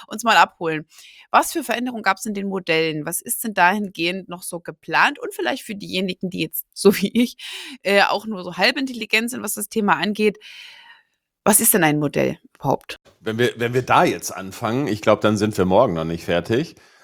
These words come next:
Speaker 2: Aber
Speaker 1: Ersten März wär ich fünf.
Speaker 2: Also, Anne,
Speaker 1: <laughs>
Speaker 2: künstliche Intelligenz gibt es schon seit vielen, vielen, vielen Jahrzehnten. Ungefähr
Speaker 1: Weiß
Speaker 2: seit
Speaker 1: ich auch.
Speaker 2: Anfang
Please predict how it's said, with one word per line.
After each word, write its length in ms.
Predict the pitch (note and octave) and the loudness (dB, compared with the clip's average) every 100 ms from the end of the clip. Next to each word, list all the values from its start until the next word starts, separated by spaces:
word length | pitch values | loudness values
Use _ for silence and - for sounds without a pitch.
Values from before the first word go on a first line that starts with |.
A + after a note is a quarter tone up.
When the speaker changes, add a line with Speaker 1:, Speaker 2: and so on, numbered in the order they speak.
| _ | _
Speaker 2:
Aber 420 | G2 B2 B2 B2+ D3 _ _ _ _ - | 2 4 4 2 -2 _ _ _ _ -6
Speaker 1:
Ersten 180 | C4 B3 | -2 0
März 180 | - | 0
wär 100 | G#3+ | 0
ich 120 | G3+ - | 0 -2
fünf. 300 | F3+ D#3+ - _ _ _ _ _ _ _ _ _ | -8 -8 -16 _ _ _ _ _ _ _ _ _
Speaker 2:
Also, 240 | F#2+ F2+ - | -2 0 0
Anne, 300 | E2 D2+ - - | 0 0 0 2
Speaker 1:
<laughs> 1080 | - - _ _ _ _ _ _ _ _ - | 2 0 _ _ _ _ _ _ _ _ 2
Speaker 2:
künstliche 560 | E3 G3+ - D3 C#3 | 2 2 0 0 0
Intelligenz 800 | A#2 - G2+ F#2+ G#2 G2 E2 - | -2 -2 -2 2 2 2 0 -2
gibt 220 | F#2+ - | -4 -2
es 120 | G2 | -2
schon 180 | - G2+ | 2 4
seit 240 | G2 F#2+ - | 4 2 2
vielen, 400 | C3 C3 B2+ A#2+ | 2 6 6 2
vielen, 360 | - G#2 G#2 | 0 0 0
vielen 260 | - F#2+ F2+ | -2 -2 2
Jahrzehnten. 800 | E2+ E2 F2 E2+ - D2+ D2 _ | 0 0 -4 -6 -8 -12 -14 _
Ungefähr 420 | C#3 D3+ D3 A#2 G3+ | -2 0 2 4 6
Speaker 1:
Weiß 100 | A3 | 4
Speaker 2:
seit 100 | - | 0
Speaker 1:
ich 60 | |
auch. 260 | - D#3 D#3 | -2 0 0
Speaker 2:
Anfang 240 | A2 G#2+ | -2 -8